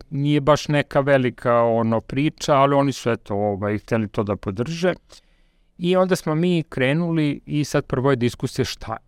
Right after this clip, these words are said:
mislim, šta mi da izaberemo kao dobru školu.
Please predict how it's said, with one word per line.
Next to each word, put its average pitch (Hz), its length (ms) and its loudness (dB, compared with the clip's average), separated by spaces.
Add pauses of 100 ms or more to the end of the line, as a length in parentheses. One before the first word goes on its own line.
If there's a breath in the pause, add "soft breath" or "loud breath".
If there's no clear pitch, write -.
(160)
mislim, - 220 -20
šta - 220 -12
mi 117 120 -2
da 127 120 -4
izaberemo 165 520 0
kao 151 160 -2
dobru 127 240 0
školu. - 360 -10